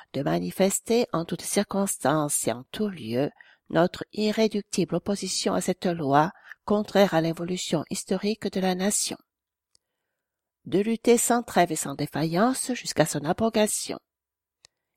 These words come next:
et d'obtenir que l'effort scolaire de la République soit uniquement réservé à l'école de la nation, espoir de notre jeunesse.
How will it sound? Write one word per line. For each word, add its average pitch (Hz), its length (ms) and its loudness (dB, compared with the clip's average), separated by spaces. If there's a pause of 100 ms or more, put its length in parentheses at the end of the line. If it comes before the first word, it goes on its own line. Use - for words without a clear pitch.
et - 100 -4
d'obtenir 196 680 4
que 147 120 -2
l'effort 160 380 0
scolaire 185 440 0
de 139 80 -10
la 123 80 -6
République 165 720 -4 (320)
soit - 320 0
uniquement 208 560 0
réservé 180 720 0
à 170 140 0
l'école 170 400 0
de 165 100 0
la 156 200 2
nation, 143 680 -2 (240)
espoir 160 500 0
de - 80 -12
notre 151 320 -2
jeunesse. - 560 -6